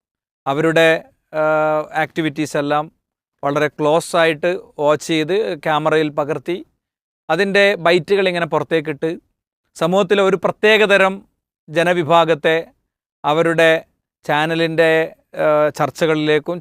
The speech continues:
ചാനലിൻ്റെ പ്രോഗ്രാമുകളിലേക്കുമൊക്കെ എത്തിക്കുന്ന ഒരു തരം ക്യാമ്പയിൻ നടത്തുന്നുണ്ട്. ഈ ക്യാമ്പയിൻ പൊതുവെ നമ്മളാരും അത് വാച്ച് ചെയ്യാറില്ല. അതിലെന്തെങ്കിലും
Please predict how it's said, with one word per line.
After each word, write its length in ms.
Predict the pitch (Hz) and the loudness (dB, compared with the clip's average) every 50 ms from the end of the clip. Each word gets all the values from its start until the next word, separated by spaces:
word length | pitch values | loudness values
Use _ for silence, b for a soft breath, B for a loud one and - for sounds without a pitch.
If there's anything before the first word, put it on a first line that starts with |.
| - | -4
ചാനലിൻ്റെ 580 | 170 156 156 156 160 156 160 151 151 151 156 156 156 160 _ _ _ _ _ _ - | -2 -2 0 -2 -2 -2 -4 -4 -2 0 0 0 0 -4 _ _ _ _ _ _ -4
പ്രോഗ്രാമുകളിലേക്കുമൊക്കെ 1120 | 147 147 151 151 151 156 160 156 156 151 156 151 151 151 151 139 - 156 151 147 - - 160 160 | 0 0 2 2 4 4 4 2 2 0 0 0 0 0 -2 -2 -4 -8 -10 -8 -4 -2 -2 -2
എത്തിക്കുന്ന 500 | - _ - 196 170 - 196 190 185 196 185 170 | -2 _ -8 -8 -4 -2 -4 -2 0 0 0 2
ഒരു 120 | 160 170 180 175 | 2 2 2 0
തരം 180 | 175 175 185 180 - - | 0 0 -2 -6 -6 -4
ക്യാമ്പയിൻ 360 | 160 160 170 180 190 190 180 165 | -2 -2 0 0 0 0 0 0
നടത്തുന്നുണ്ട്. 520 | 151 139 120 - 139 127 117 110 101 - - _ _ _ _ _ _ _ _ _ _ _ _ _ _ _ _ _ _ _ - 185 | -4 -4 -6 -10 -10 -10 -10 -14 -14 -18 -20 _ _ _ _ _ _ _ _ _ _ _ _ _ _ _ _ _ _ _ -2 -2
ഈ 20 | 220 - | 2 4
ക്യാമ്പയിൻ 340 | 208 196 196 196 214 220 220 208 | 4 4 6 4 2 2 2 0
പൊതുവെ 200 | 208 190 202 214 196 | 0 0 0 2 2
നമ്മളാരും 340 | 185 185 208 220 214 196 202 | 0 2 4 4 6 4 4
അത് 60 | 185 190 170 | 2 4 2
വാച്ച് 180 | 160 147 - - | 2 2 0 -2
ചെയ്യാറില്ല. 380 | 156 151 143 135 131 127 123 127 135 170 _ _ _ _ _ _ _ _ _ - | 0 0 0 0 -2 -4 -4 -6 -6 -8 _ _ _ _ _ _ _ _ _ -2
അതിലെന്തെങ്കിലും 800 | 156 175 190 185 185 202 196 220 220 226 226 214 220 220 226 | 0 4 4 4 4 4 0 -2 -2 0 0 2 2 2 2